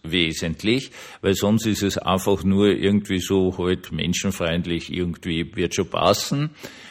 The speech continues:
sondern dass das ein Auftrag Gottes ist, den Fremden in unserer Mitte nicht zu unterdrücken, das muss man halt auch dazu sagen. Das heißt auf gut Deutsch, dieses Reformationsfest kann uns daran erinnern, dass wir endlich wieder mal sagen,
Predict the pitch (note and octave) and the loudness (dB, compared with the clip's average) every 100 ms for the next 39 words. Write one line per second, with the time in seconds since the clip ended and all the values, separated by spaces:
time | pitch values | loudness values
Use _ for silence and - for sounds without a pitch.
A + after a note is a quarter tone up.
0 | - - G#2+ G#2 F#2 F2 A2 G#2 E2 F#2+ | -6 2 4 4 4 2 2 2 0 0
1 | - F#2+ A2+ - F#2 F2 - - - G2 | 2 2 0 -2 0 0 0 -6 0 0
2 | - G#2+ - F2 - F#2 E2+ E2+ E2+ G2+ | 2 0 0 -2 -2 -2 -2 0 2 2
3 | G2+ G2+ F#2+ G2 G#2+ - F2+ F2+ G#2+ - | 2 0 0 0 0 0 0 2 0 0
4 | F2+ G2 C3+ - - - - A#2+ G#2+ G#2 | 2 2 2 -2 -10 -12 -2 0 0 0
5 | G2 - A#2 A#2 - G2 A2+ A#2 - - | -2 0 0 0 0 0 0 -4 -20 -20
6 | - - - A2 A2+ - - G#2 G#2 G2+ | -20 -14 0 2 2 -2 -4 2 4 4
7 | E2+ G2+ G2+ G2+ - E2 E2 F2+ - - | 4 4 4 0 -4 -2 0 -2 -6 0
8 | F#2 G2+ G2 - E2 C#2+ - A#1 - - | 2 4 4 2 -4 -4 -10 -12 -16 -18
9 | - - - - C3+ C3+ - A#2+ A2 G#2 | -18 -18 -10 -2 0 2 0 0 2 0
10 | - - F2+ - F2+ - D2+ C2+ - - | -2 0 -2 -2 -8 -4 -4 -2 -4 -6
11 | A2+ C3 C3+ A2+ G#2+ G#2+ A2 G#2 A2+ B2 | -4 -2 0 0 0 2 0 2 2 2
12 | D3 - A2+ - - G#2 C3 A#2 A#2+ G2+ | 0 2 2 0 0 2 2 2 4 6
13 | A2 A#2+ F#2 G#2+ D3+ C#3 A2+ G#2+ G#2+ G#2+ | 6 4 2 2 4 4 2 2 0 0
14 | G#2+ B2 B2+ B2+ A2+ G#2+ G2+ G#2+ A2+ B2+ | 0 0 -2 0 2 4 2 4 4 2